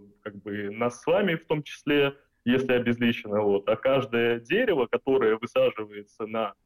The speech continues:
э, можно сказать, мертвой территории, это, наверное, напротив, э, памятник вовлеченности человека и такой символ победы, наверное, добра над злом. Вот поэтому здесь хоч-, э, п-, продолжая тему Ксении с тем, что,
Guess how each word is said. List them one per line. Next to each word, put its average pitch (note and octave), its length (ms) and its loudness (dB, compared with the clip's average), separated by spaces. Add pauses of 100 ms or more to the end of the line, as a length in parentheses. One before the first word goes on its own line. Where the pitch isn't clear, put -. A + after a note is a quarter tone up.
(800)
э, G#2 200 2
можно A2+ 260 2
сказать, A2+ 320 -2
мертвой A2 280 0
территории, B2 480 2
это, - 160 -2
наверное, A#2+ 300 2
напротив, B2 480 0 (560)
э, G#2 300 4 (240)
памятник A#2+ 460 0
вовлеченности A#2 680 -2
человека A2 680 0 (140)
и A#2 480 2 (280)
такой E3 240 0
символ C3 320 2
победы, C3+ 340 0
наверное, A2 380 0
добра A2 280 0
над A2 160 -2
злом. G#2+ 240 0 (120)
Вот - 200 -18
поэтому G2+ 600 0 (680)
здесь G#2+ 320 0
хоч-, - 280 -4
э, G#2+ 340 4 (280)
п-, B2 120 2
продолжая A#2+ 560 0
тему A2+ 260 -4
Ксении G#2 540 -2
с - 120 -10
тем, G#2 180 -4
что, G2 300 0